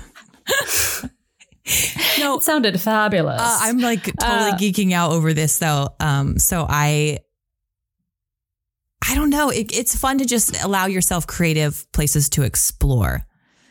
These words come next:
Speaker 1: So I'm doing that right now with fashion.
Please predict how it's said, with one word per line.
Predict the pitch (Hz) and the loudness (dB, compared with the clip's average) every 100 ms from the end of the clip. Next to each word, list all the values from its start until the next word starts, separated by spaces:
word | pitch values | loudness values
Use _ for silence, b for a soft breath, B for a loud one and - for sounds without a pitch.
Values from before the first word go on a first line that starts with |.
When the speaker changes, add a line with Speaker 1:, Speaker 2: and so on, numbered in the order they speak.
| b b | b b
Speaker 1:
So | - - 190 180 175 170 151 - | -2 0 0 0 2 0 -2 -4
I'm | 156 202 226 | -2 0 2
doing | 185 156 | 2 2
that | 143 | 2
right | 143 123 | 2 2
now | 135 | 2
with | 131 | 2
fashion. | - 131 127 - | 0 0 0 0